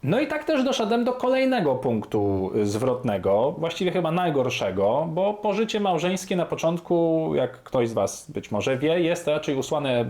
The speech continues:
przyjemnościami, wspólnymi obiadkami, gotowaniem, kolacyjkami, zamawianiem pizzy, wychodzeniem sobie i tak dalej, i tak dalej. No, generalnie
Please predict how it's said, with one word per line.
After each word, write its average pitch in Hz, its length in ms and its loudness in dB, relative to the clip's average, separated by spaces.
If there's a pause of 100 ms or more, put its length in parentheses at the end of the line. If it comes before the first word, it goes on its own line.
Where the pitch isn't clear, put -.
(160)
przyjemnościami, 131 1040 0
wspólnymi 120 560 0
obiadkami, 123 600 0
gotowaniem, 123 640 0
kolacyjkami, 123 760 -2
zamawianiem 113 440 -2
pizzy, 151 440 0
wychodzeniem 139 540 0
sobie 117 320 2
i 104 60 -2
tak 110 160 -2
dalej, 123 240 2
i 98 40 -4
tak 92 180 -4
dalej. 165 280 2 (540)
No, 240 120 2
generalnie 202 680 0